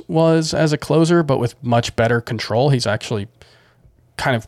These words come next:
stunningly become a really good command and control pitcher. And, um,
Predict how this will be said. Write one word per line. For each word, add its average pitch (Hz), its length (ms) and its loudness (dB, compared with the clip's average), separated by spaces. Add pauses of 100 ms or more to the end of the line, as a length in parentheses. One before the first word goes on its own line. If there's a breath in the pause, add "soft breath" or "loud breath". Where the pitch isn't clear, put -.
(120)
stunningly 147 760 2
become 123 480 0
a 107 300 -4
really 127 160 -2
good 117 300 -4
command 113 360 -2
and 107 80 -6
control 110 380 -6
pitcher. 147 520 -2 (140)
And, 110 380 -4
um, 98 440 -6